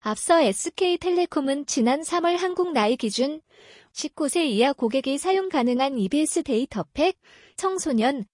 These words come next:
월 육천육백 원, 벳 포함과 이십 세 이상 고객이 이용할 수 있는 이비에스 데이터 팩, 일반,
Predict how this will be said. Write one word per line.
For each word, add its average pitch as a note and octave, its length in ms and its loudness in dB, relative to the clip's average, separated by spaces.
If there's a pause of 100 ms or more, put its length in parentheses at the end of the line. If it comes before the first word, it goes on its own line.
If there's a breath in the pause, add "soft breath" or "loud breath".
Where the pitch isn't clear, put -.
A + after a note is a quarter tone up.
(100)
월 G#3+ 240 2
육천육백 A3 760 -2
원, C4+ 220 -2 (180)
벳 G#3 200 -2 (100)
포함과 B3+ 1160 -2 (180)
이십 A3+ 240 -2
세 E4+ 200 0
이상 D#4 300 -2
고객이 C4+ 400 0
이용할 B3 380 2
수 D4+ 100 -4
있는 C#4+ 380 -2
이비에스 D4 460 0
데이터 A3+ 500 -2
팩, E4 240 0 (600 soft breath)
일반, B3+ 500 0